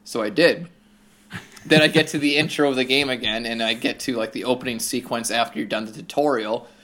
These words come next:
This is, "Please insert disc two." I'm like, "What the fuck?" Okay.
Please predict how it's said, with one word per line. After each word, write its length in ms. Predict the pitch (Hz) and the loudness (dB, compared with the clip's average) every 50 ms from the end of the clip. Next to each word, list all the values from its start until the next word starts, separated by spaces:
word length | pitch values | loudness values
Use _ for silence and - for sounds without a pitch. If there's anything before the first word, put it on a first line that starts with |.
| - - - _ _ | -20 -20 -20 _ _
This 180 | 151 151 151 165 | 0 2 4 2
is, 120 | 151 147 | 0 0
"Please 340 | - - 180 196 220 175 160 | 0 0 0 2 2 2 2
insert 380 | 156 151 170 - 175 156 - | 0 0 0 -2 -2 -4 0
disc 280 | - 151 147 - - - | 0 0 0 0 -4 -4
two." 360 | - - 233 247 151 - - - - - - - - - _ _ _ _ | 0 2 2 4 2 0 -2 -8 -20 -20 -20 -20 -20 -20 _ _ _ _
I'm 60 | - 160 | -10 -6
like, 60 | - | -6
"What 120 | 170 - | -4 -2
the 80 | - - | -2 -2
fuck?" 460 | - - - 233 311 339 254 - - | -2 -2 -2 0 0 0 -2 -4 -2
Okay. 500 | - 165 - - 214 262 453 370 277 - | -2 -2 2 4 6 6 6 4 2 0